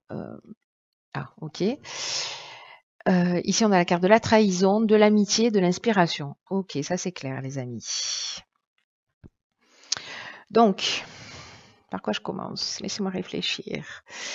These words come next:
Euh, parce qu'en fait, là, c'est... Euh, la carte du partage. En fait, je vais commencer par ça, par l'énergie principale.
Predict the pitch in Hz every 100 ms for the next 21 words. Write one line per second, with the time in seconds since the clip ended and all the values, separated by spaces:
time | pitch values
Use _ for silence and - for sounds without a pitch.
0 | - - - - - - - - - -
1 | - - _ - 254 247 247 233 226 220
2 | 208 196 196 220 - 214 208 277 294 -
3 | 247 269 277 - 208 208 - 185 185 185
4 | 185 170 175 180 - - - - _ _
5 | _ _ _ _ _ _ - - - -
6 | - - _ _ _ _ _ _ _ _
7 | _ _ 220 226 294 277 285 185 240 247
8 | 175 156 - - 190 202 226 226 226 160
9 | - - 185 196 190 196 - 185 180 180
10 | 127 180